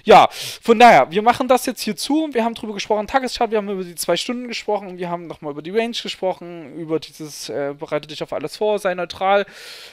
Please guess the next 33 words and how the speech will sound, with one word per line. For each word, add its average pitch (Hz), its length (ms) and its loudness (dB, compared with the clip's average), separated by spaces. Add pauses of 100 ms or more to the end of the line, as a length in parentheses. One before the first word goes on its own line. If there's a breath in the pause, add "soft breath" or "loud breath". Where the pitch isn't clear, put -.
(360 loud breath)
Also 170 240 6
eigentlich 185 240 2
das - 180 -6
tägliche 202 320 -2
Programm, 220 560 2 (1000 loud breath)
was 170 240 -2
alle 180 180 2
mittlerweile 180 440 4
auswendig 220 500 0
können 202 420 -4
sollten. 196 560 0 (520 loud breath)
Aber 165 140 0
es 185 120 0
ist 208 220 -2
wichtig. 160 440 -4
Ich - 140 -10
merke 196 220 2
das 226 180 0
auch. 160 180 2
Wenn 165 80 -4
ich 180 80 -10
sowas 202 280 -4
mal 202 100 -8
zwei 208 200 2
Tage 214 300 2
nicht 208 160 -8
sage, 214 280 2
dann 196 640 -6
rennt 208 240 -6
der 214 60 2
Markt 214 260 0
auch. 196 280 0
<laughs> 247 40 6